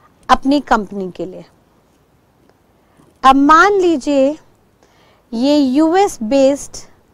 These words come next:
Microsoft company के साथ टाई अप करता है और उसको order place करता है कि "I need two thousand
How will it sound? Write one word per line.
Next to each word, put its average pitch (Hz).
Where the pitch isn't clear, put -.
Microsoft 349
company 285
के 294
साथ 285
टाई 220
अप 202
करता 180
है 180
और 277
उसको 320
order 277
place 302
करता 254
है 240
कि 294
"I 302
need 320
two 330
thousand 285